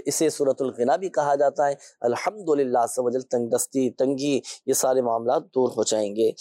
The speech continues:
اچھا جی، یہ ایک اور میسج ہے، میرے بابا کو فالج ہوا تھا، چار سال ہو گئے، کوئی دوا اثر نہیں کرتی ہے، ان کو دعا بھی کریں، و-، فالج کے حوالے سے وظیفہ بھی بتائیں۔ اللہ پاک آپ کے بابا جان کو شفا عطا فرمائے۔ سورہ زلزال،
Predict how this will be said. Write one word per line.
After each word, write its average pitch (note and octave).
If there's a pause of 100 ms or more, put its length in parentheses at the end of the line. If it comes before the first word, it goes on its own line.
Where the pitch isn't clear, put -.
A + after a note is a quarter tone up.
(280)
اچھا C#3
جی، E3
یہ F3+
ایک F3
اور F#3
میسج D#3
ہے، E3+ (280)
میرے D3+
بابا C3
کو D3+
فالج C#3
ہوا C#3+
تھا، C#3+
چار C#3
سال D3
ہو C3
گئے، C#3+
کوئی C#3
دوا B2+
اثر C#3
نہیں C3+
کرتی C3+
ہے، C#3
ان C3+
کو C3+
دعا B2+
بھی C#3+
کریں، C#3
و-، B2
فالج C3+
کے C3+
حوالے B2
سے C3
وظیفہ B2+
بھی C#3+
بتائیں۔ C3+ (340)
اللہ C#3
پاک C3+
آپ B2+
کے C#3+
بابا B2
جان C3
کو -
شفا C3+
عطا C3+
فرمائے۔ C#3 (280)
سورہ F3
زلزال، B2+